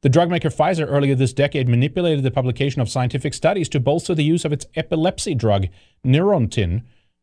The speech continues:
and for other disorders, while suppressing research that did not support those uses, according to experts who reviewed thousands of company documents for plaintiffs in a lawsuit against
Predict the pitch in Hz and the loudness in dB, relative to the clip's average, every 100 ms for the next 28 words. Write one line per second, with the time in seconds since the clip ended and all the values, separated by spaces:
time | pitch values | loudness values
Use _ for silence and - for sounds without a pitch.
0 | - 127 135 - 143 - 220 185 120 104 | -2 -2 -2 -4 -2 0 0 0 0 -2
1 | 90 120 127 131 147 160 - - - 262 | -2 -4 0 2 2 -2 -8 -8 -6 -6
2 | - 143 110 104 127 127 - - _ _ | -2 0 0 0 -2 -4 -6 -20 _ _
3 | _ 147 127 147 147 214 254 - - 196 | _ -2 0 2 2 2 -2 -6 -2 -2
4 | 220 139 101 101 87 92 117 113 123 110 | 0 0 0 0 -2 -2 -6 -6 -2 0
5 | 107 113 120 - 110 113 110 101 143 139 | 0 -4 -4 -4 -4 -2 0 0 0 0
6 | 160 185 233 202 165 147 165 151 147 135 | 0 0 -2 -4 -4 -4 -4 -2 0 0
7 | 143 147 147 - 104 127 123 135 120 117 | 0 -2 -4 -4 -4 -2 -2 -2 -4 -4
8 | 107 98 110 110 113 104 - 90 90 87 | -2 0 0 0 -4 -8 -6 -4 -4 -4
9 | - | -10